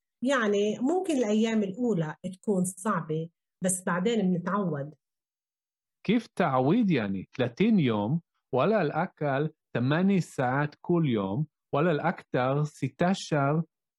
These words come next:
Speaker 2: ساعة كل يوم.
Speaker 1: مزبوط كلامك، هذا صعب، بس التغيير بعدد الساعات بيعطينا شعور في بعض الأحيان بتسهيلات بشهر رمضان،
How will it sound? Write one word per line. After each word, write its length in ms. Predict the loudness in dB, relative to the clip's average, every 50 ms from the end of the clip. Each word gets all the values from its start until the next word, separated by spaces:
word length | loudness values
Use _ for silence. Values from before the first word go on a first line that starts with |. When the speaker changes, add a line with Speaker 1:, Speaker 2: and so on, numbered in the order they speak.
| _ _ _ -20
Speaker 2:
ساعة 500 | -10 -4 0 0 2 2 2 0 0 -2 -4
كل 280 | -4 0 2 2 4
يوم. 400 | 4 2 2 2 0 0 -2 -4 -6 _ _ _ _ _ _ _ _ _ _ _ _ _ _ -20 -20 _ _ _ _ -2 0
Speaker 1:
مزبوط 440 | 0 2 2 2 2 0 0 0 0
كلامك، 680 | 0 0 2 0 0 0 0 0 -2 -4 -6 -8 -14 _ -2 -2
هذا 300 | 0 2 2 0 0 0
صعب، 520 | -2 -2 -4 -2 -2 -2 -2 -2 -4 -8 -16 _ _ _ _ _ -6 -4
بس 240 | -2 -2 -2 -2
التغيير 600 | -4 -4 -2 0 0 2 2 2 2 2 2 2 2
بعدد 340 | 2 0 0 0 0 0 0
الساعات 800 | -2 -2 -4 -4 -2 -2 0 0 0 0 0 0 -2 -2 -4 -2 -2
بيعطينا 840 | -2 -2 -2 -2 0 0 2 2 2 2 2 2 0 0 -2 -4 -8
شعور 720 | -12 -8 -2 -2 0 2 2 2 2 4 4 2 2 0
في 160 | -2 -2 0 2
بعض 300 | 2 2 2 2 2 0
الأحيان 800 | 0 -2 -4 -6 -4 -2 -2 0 0 0 0 0 0 -2 -4 -6 _ _ _ _ -6 -4
بتسهيلات 720 | -2 0 0 0 0 0 2 2 2 2 2 0 -2 -4
بشهر 360 | -6 -4 0 0 0 0 0
رمضان، 480 | 0 -2 -2 -4 -4 -4 -6 -6 -6